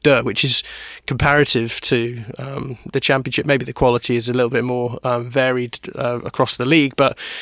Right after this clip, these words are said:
he played a full season in that position, and so we shouldn't be too worried about him. If he, if he was terrible, he would, he wouldn't have played that full season for, for Lorient in France. So I do think that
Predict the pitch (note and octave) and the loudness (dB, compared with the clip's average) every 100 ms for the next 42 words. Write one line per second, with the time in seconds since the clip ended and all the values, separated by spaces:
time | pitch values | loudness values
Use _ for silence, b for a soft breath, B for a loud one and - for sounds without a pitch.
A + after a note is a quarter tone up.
0 | B B D#3+ - D3+ - E3 C#3+ D3+ C#3 | B B 2 4 2 4 4 4 4 2
1 | C3+ A#2 - C3+ B2+ - C3 B2 C3 B2 | 2 -2 -4 -4 -4 -4 -4 -2 -2 -2
2 | A#2+ C3 A#2 D3 B2 B2 B2+ D3 B2+ - | -2 -2 2 4 4 2 0 -2 -2 -4
3 | B2+ - D3 B2+ B2+ B2+ A#2 B2 G#2+ B2 | -2 2 2 2 2 0 0 0 0 -2
4 | B2 B2+ - B2 C#3+ A#2+ C#3+ - D3+ B2+ | -6 -8 -8 -4 -4 -2 -2 2 2 2
5 | - C#3 B2 A#2+ B2 A#2+ A#2+ A#2+ - B | 2 2 2 0 -2 -2 -4 -6 -8 B
6 | B C3 B2+ C3 A#2 - A#2+ A#2 - - | B 0 2 2 0 2 2 0 -4 -2
7 | A#2+ - B2 A#2+ A2+ - A#2+ A2 _ B | 0 0 0 0 -4 -4 -6 -6 _ B
8 | B B B - A#2+ A#2+ B2 A#2+ A#2 B2 | B B B 2 2 4 4 4 2 -2
9 | B2 - B2+ - - - C#3 B2 B B | -6 -2 -2 0 0 4 4 2 B B
10 | B B - C#3+ E3 D#3 D3 A#2 B2 | B B -2 4 4 4 2 2 0